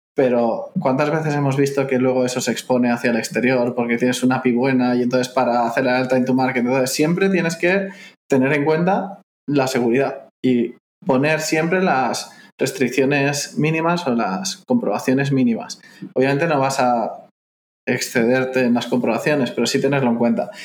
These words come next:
Y por suerte, como la seguridad está tan extendida a día de hoy, la mayoría de librerías lo tienen en cuenta.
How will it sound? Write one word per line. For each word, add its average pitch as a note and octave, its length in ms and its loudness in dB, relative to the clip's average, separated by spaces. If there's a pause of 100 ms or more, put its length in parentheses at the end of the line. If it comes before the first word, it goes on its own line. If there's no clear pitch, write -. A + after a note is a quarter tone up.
(260)
Y C#3+ 100 2
por B2 180 0
suerte, D#3 640 -2
como C3+ 180 0
la A#2+ 80 0
seguridad B2 300 0
está - 160 -4
tan D3 140 0
extendida C#3 520 0
a A2+ 40 0
día A#2 180 0
de C3 140 0
hoy, E3+ 220 -2 (380)
la B2+ 80 2
mayoría A#2+ 300 2
de C#3 60 2
librerías C#3+ 680 -2 (160)
lo B2+ 80 0
tienen A#2 200 2
en A2+ 60 -2
cuenta. - 400 -6